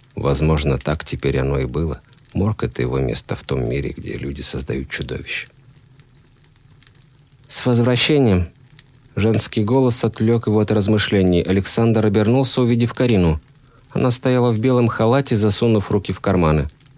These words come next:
Над ее плечом висел круглый летающий гаджет. "Что, что ты здесь делаешь?" усмехнулся Александр. "Осталось до конца практики", ответила она, улыбнувшись.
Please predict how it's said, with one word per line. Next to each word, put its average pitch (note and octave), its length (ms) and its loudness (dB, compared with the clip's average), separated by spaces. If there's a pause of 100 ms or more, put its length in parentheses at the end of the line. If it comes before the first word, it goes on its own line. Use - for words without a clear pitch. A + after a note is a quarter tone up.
Над F2+ 160 0
ее F2+ 120 2
плечом F2+ 400 0
висел F2+ 360 2
круглый E2 420 0
летающий D2+ 460 0
гаджет. B1+ 280 -4 (760)
"Что, - 260 -4 (200)
что - 220 2
ты F#3 140 2
здесь A#2+ 280 0
делаешь?" F#2 500 2 (320)
усмехнулся F2+ 600 0
Александр. D#2+ 520 0 (760)
"Осталось E3+ 520 2
до F3 100 2
конца A#2+ 320 2
практики", E2+ 640 -2 (400)
ответила F2 480 0
она, E2 220 4
улыбнувшись. D2+ 640 -2